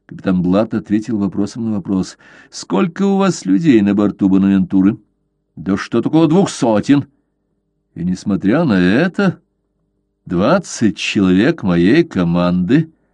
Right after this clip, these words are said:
представляют для вас такой интерес, что вы нашли для себя возможным обратиться ко мне с подобным предложением». Истерлинг загоготал ему прямо в лицо.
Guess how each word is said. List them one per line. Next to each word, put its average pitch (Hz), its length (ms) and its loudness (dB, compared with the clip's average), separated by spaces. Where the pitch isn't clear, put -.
представляют 101 720 -2
для 95 140 2
вас 127 220 0
такой 117 400 2
интерес, 107 480 0
что - 180 -6
вы 98 80 2
нашли 101 440 2
для 107 160 0
себя 98 260 -4
возможным 117 640 0
обратиться 104 600 0
ко 110 160 2
мне 101 220 2
с 120 100 -8
подобным 95 520 0
предложением». 120 720 -2
Истерлинг 110 720 2
загоготал 107 880 0
ему 98 160 2
прямо 104 300 -4
в 92 60 -2
лицо. 98 520 -4